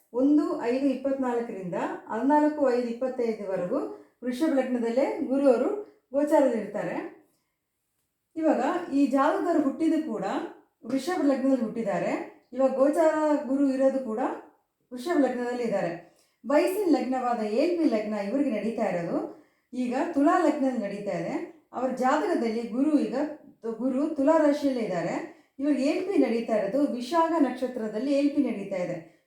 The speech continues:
ವಿಶಾಖ ನಕ್ಷತ್ರ ಅಧಿಪತಿ ಗುರು ಅವರು ಎಲ್ ಪಿಯಲ್ಲಿ ಇದ್ದಾರೆ.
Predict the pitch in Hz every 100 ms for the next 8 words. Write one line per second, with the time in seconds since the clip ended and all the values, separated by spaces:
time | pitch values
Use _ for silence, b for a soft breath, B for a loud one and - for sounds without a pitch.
0 | - 247 349 359 359 320 285 262 277 254
1 | 214 202 277 - 214 180 214 277 220 262
2 | 320 - _ _ - 254 277 214 285 -
3 | - - _ _ _ _ _ 208 285 320
4 | 320 311 277 226 190 170 175 302 - -